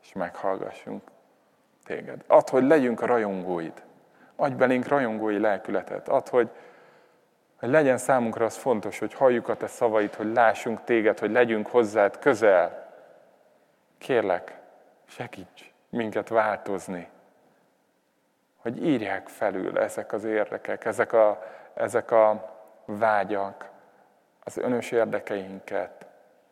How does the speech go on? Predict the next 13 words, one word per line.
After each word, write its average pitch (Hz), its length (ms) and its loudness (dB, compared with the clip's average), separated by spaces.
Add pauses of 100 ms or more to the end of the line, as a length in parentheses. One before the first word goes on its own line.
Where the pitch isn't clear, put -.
(960)
a - 120 -12
berögződéseinket, 98 1800 -4 (720)
a - 80 -16
szokássá 104 760 -2
vált 92 260 -4
formalitásainkat. 95 1400 -6 (1300)
Kérlek, 107 400 2
add. 87 360 -2 (2500)
Te 123 140 -8
tudsz 117 240 -6
minket 98 340 -8
csak - 280 -16
megváltoztatni. - 1000 -12